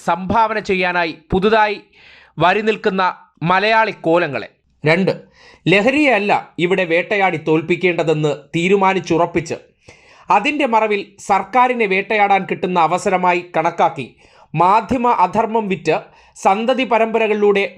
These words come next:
മലയാളികളുടെ മനസ്സിനെ നൂറ്റാണ്ടുകളായി രമിപ്പിക്കുന്ന മനോരമാദി വ്യാധികളെ, വേടനു വേണ്ടി പറയാനല്ല ഇത് ഈ വിധം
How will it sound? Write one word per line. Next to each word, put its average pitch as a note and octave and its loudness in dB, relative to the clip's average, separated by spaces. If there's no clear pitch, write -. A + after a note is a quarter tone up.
മലയാളികളുടെ G3+ 2
മനസ്സിനെ F#3 0
നൂറ്റാണ്ടുകളായി A3 2
രമിപ്പിക്കുന്ന F#3+ -2
മനോരമാദി A3+ 2
വ്യാധികളെ, E3 0
വേടനു A#3 0
വേണ്ടി A#3 0
പറയാനല്ല F#3 0
ഇത് F3+ -2
ഈ - 2
വിധം F3+ 0